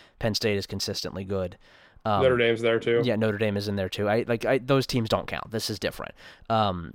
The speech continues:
Speaker 1: the Plains teams, is there any path for any of them to do anything beyond that, or are they all just stuck at, like, nine and three
Speaker 2: No,
Speaker 1: or
Speaker 2: that's
Speaker 1: so?
Speaker 2: where they're at forever until
Speaker 1: Yeah.
Speaker 2: there's, like, some kind of population reshift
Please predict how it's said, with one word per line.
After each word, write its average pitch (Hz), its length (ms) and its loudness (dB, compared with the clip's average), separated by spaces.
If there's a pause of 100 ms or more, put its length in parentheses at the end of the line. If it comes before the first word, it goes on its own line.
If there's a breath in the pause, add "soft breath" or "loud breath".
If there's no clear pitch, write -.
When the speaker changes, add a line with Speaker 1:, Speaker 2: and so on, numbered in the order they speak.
Speaker 1:
the 113 560 -10
Plains 117 540 0
teams, 71 400 -8
is 135 200 2
there 139 180 2
any 147 240 0
path 127 280 0
for - 160 -4
any 113 220 0
of 104 100 -4
them 104 160 -2
to 110 120 -6
do 101 160 -6
anything 92 360 -4
beyond 95 360 -8
that, 98 160 -6
or 101 160 -2
are 101 40 -2
they 101 240 -2
all 107 260 2
just 95 300 -4
stuck - 300 -4
at, 78 80 -6 (280)
like, 101 200 -6
nine 98 280 -2
and 127 120 -2
three 120 80 2
Speaker 2:
No, 117 80 4
Speaker 1:
or - 20 2
Speaker 2:
that's 139 220 0
Speaker 1:
so? 143 80 0
Speaker 2:
where 131 80 4
they're 123 160 6
at 117 140 0
forever 110 540 -2
until 180 260 6
Speaker 1:
Yeah. - 20 8
Speaker 2:
there's, 233 180 6
like, 175 140 4
some 175 160 0
kind 170 160 4
of 139 120 4
population 123 640 2
reshift 117 500 -2